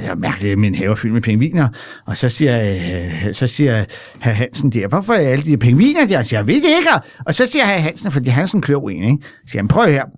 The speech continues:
prøv her. Nu, du, du skal gøre det. Du skal tage alle de der pingviner i din have.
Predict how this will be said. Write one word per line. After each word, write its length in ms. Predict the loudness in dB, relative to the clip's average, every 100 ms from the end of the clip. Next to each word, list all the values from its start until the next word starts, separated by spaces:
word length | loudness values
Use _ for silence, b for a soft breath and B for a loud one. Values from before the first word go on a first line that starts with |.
| _ _
prøv 120 | -2 0
her. 100 | 0
Nu, 140 | 0 2
du, 100 | 2 2 2 0
du 60 |
skal 200 | 0 -2
gøre 120 | -2 0
det. 60 |
Du 100 | 0
skal 200 | 0 0
tage 160 | 0 0
alle 100 | 0
de 100 | -2
der 80 | -2
pingviner 400 | 0 0 0 0
i 40 |
din 140 | 0 2
have. 260 | 0 -2